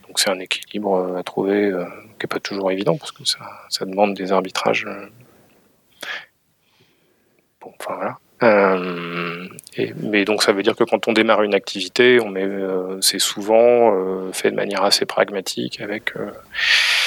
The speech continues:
on démarre quelque chose, euh, qui apporte un peu de valeur, euh, qui a de l'écho chez des clients avec qui on a l'habitude de travailler, euh, très fréquemment, qui sont toujours, euh, un peu contents de tester quelque chose, euh, de, de le faire de manière,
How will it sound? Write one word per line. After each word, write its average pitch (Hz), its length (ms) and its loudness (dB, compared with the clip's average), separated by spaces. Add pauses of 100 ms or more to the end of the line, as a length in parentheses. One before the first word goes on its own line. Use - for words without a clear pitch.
(1040)
on 139 60 2
démarre 120 280 2
quelque 110 260 0
chose, 131 440 2
euh, 107 180 -2
qui - 100 2
apporte - 280 -4
un 104 60 -4
peu 101 140 -6
de 101 60 -10
valeur, 113 420 4
euh, 104 120 0
qui 101 100 0
a 104 40 2
de 98 80 -4
l'écho 110 280 0
chez 107 160 -2
des 98 120 -6
clients 110 460 0
avec 98 160 -6
qui - 120 -4
on 104 40 -6
a 98 40 0
l'habitude 95 300 -6
de 101 80 -4
travailler, 101 540 0
euh, 92 280 -6
très - 140 -6
fréquemment, 107 500 -2
qui - 120 -4
sont - 120 -8
toujours, 98 460 0
euh, 92 320 0
un 87 40 -6
peu - 140 -8
contents 101 300 -2
de 104 80 -4
tester - 300 -2
quelque - 160 -10
chose, 110 380 4
euh, 95 160 -4
de, 92 260 -8
de 92 80 -14
le 92 80 -6
faire - 220 0
de 95 60 -6
manière, 92 320 0